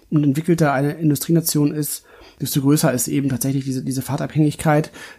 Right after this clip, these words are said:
desto größer ist auch, ähm, ja, der kurzfristige wirtschaftliche Schaden, wie man eben so einen Exnovationsprozess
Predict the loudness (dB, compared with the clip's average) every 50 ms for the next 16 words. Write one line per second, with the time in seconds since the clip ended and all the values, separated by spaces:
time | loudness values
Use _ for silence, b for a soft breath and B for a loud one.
0 | B -8 -4 -2 -2 -2 0 0 0 2 2 2 2 2 2 -2 -4 -4 -6 -4
1 | -2 0 2 2 2 0 -2 -8 b b b b b b b b _ -6 0 2
2 | 2 2 4 2 0 0 -4 -6 -12 _ _ _ _ _ _ -2 0 2 4 4
3 | 2 2 2 0 0 0 2 0 0 0 0 -4 0 0 2 2 2 0 0 -2
4 | -4 -4 -6 -6 -4 -4 0 2 4 4 4 4 4 2 4 4 2 2 2 0
5 | 0 0 2 2 2 2 -2 -4 -4 -6 -8 -6 -6 -6 -6 -6 -6 -4 -2 -2
6 | -2 -4 -10 _ _ _ _ -8 -8 -4 -2 0 0 0 0 -2 -6 -6